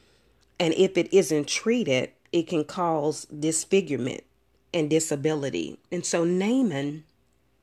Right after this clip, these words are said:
here is in this position. He is dealing with these other issues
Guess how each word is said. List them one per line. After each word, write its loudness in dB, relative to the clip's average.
here 0
is 0
in 4
this 2
position. -4
He -2
is -4
dealing 2
with -2
these -4
other -2
issues -4